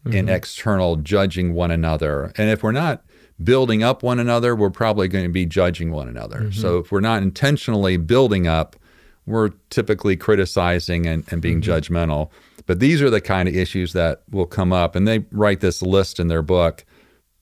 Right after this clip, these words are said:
Speaker 1: listening to any kind of, uh, secular music,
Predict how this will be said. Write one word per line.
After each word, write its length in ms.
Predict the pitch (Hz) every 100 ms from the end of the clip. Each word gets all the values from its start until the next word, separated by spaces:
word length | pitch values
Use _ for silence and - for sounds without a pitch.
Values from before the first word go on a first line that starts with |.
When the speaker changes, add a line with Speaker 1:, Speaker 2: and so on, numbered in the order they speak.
| 113
Speaker 1:
listening 380 | 120 - 117
to 100 | 101
any 240 | - 107 104
kind 300 | - 95 92
of, 240 | 87 80
uh, 340 | 92 85 82 76
secular 540 | - 117 - 98 92
music, 600 | 92 95 92 92 90 -